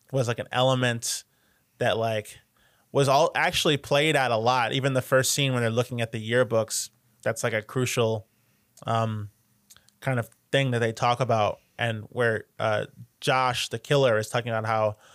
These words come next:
how attracted he is to Allison, and then Zach is like, "Oh, we know her. Like, we shouldn't, we shouldn't talk about her like that 'cause we know her." And, like, they're, they, so they, they kind of stake out that they, they have different approaches to, like, um, you know, how they view relationships and stuff.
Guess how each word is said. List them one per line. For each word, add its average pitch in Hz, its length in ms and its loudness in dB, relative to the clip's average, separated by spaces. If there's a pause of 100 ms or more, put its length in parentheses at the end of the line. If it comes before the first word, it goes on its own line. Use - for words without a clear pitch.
(200)
how 123 160 0
attracted 120 480 -2
he 117 100 -8
is 117 140 -4
to - 160 -6
Allison, 117 420 0
and 110 160 -6
then 110 200 -4
Zach 117 360 0
is 117 120 -4
like, 110 200 -2
"Oh, 113 100 2
we 123 160 -2
know 123 240 2
her. 110 300 2
Like, 107 160 -4
we 113 100 -6
shouldn't, 117 360 -6 (560)
we 127 80 -2
shouldn't 127 260 -2
talk 120 240 0
about 113 220 2
her 113 80 0
like 110 220 -2
that 107 200 0
'cause 113 140 -10
we 113 80 -8
know 113 220 -2
her." 110 240 0
And, 113 120 -2
like, 113 240 -4 (640)
they're, 151 360 4
they, 151 160 4
so 165 160 2
they, 160 140 2
they 151 200 2
kind 165 220 -2
of 135 80 -2
stake 151 320 0
out 139 240 2
that 123 160 -2
they, 127 80 4
they 131 140 2
have 131 200 2
different 127 300 0
approaches 127 580 0
to, 131 100 -4
like, 110 360 0 (960)
um, 110 480 -2 (800)
you 160 100 2
know, 127 140 4
how 131 180 2
they 127 160 2
view 123 200 0
relationships 117 800 0
and 110 140 -6
stuff. 110 520 -2